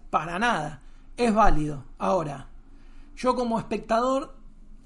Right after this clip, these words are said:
como una persona que le interesan este tipo de casos, que les interesan estas investigaciones, por mi formación profesional y por todo lo demás, lo que digo es, "Che, acá hace falta otra cosa. Acá hace falta que vos tengas un objetivo con lo que estás haciendo, que me quieras contar algo,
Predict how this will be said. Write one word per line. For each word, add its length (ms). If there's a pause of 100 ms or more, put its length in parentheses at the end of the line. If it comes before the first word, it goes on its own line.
(160)
como 380
una 220
persona 300
que 80
le 60
interesan 400
este 160
tipo 220
de 60
casos, 320
que 80
les 120
interesan 400
estas 180
investigaciones, 720
por 140
mi 100
formación 360
profesional 720 (460)
y 100
por 160
todo 180
lo 100
demás, 460 (160)
lo 140
que 80
digo 220
es, 300 (160)
"Che, 360 (460)
acá 300
hace 160
falta 320
otra 200
cosa. 280
Acá 200
hace 140
falta 300
que 80
vos 200
tengas 420
un 180
objetivo 760 (840)
con 220
lo 80
que 80
estás 200
haciendo, 600
que 100
me 140
quieras 260
contar 360
algo, 380